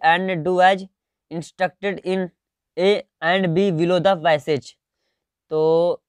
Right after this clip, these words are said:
आपको एक आंसर पैसेज दिया है, जिसमें आपको इसको, पैसेज को पढ़ना है और फिर क्या करना है मैं बताता हूँ। इसमें से आपको क्या करना है कि makes, make notes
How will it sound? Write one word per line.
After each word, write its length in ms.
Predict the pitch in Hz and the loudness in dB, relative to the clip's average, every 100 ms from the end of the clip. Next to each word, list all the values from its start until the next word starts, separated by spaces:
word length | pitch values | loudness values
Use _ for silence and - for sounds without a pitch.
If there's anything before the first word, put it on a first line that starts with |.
| _ | _
आपको 340 | 147 160 - 185 | 0 0 2 0
एक 140 | 185 | 0
आंसर 340 | 156 165 151 180 | 0 -4 -4 -4
पैसेज 320 | 165 156 180 | -4 -2 -2
दिया 220 | 165 185 180 | 0 2 2
है, 180 | 196 190 _ _ _ _ _ _ _ _ _ _ _ _ - | 0 -6 _ _ _ _ _ _ _ _ _ _ _ _ -16
जिसमें 280 | 147 160 175 | -6 0 2
आपको 320 | 170 - 180 | 2 4 0
इसको, 220 | 160 185 | 0 -6
पैसेज 480 | 165 _ 160 156 180 | -8 _ -6 -4 -6
को 80 | 180 | -8
पढ़ना 360 | 170 165 170 185 | -6 -4 0 2
है 260 | 190 202 _ _ _ | 2 0 _ _ _
और 180 | 147 165 | -2 -2
फिर 180 | - 196 | -2 0
क्या 140 | 180 | 0
करना 180 | 170 180 | 0 0
है 40 | |
मैं 100 | 180 | 0
बताता 200 | 165 131 | 0 -2
हूँ। 220 | 131 117 - _ _ _ _ _ _ _ _ | -6 -8 -18 _ _ _ _ _ _ _ _
इसमें 300 | 151 175 190 | -10 -2 -4
से 180 | 190 196 | 2 2
आपको 160 | 180 | 2
क्या 140 | 175 185 | 0 -2
करना 200 | 175 180 | -2 -2
है 40 | |
कि 80 | 190 | -4
makes, 460 | 175 170 196 196 - - 143 | -4 0 -2 -4 -12 -16 -6
make 240 | 151 190 180 | -2 0 0
notes 360 | 180 196 - | 0 0 -4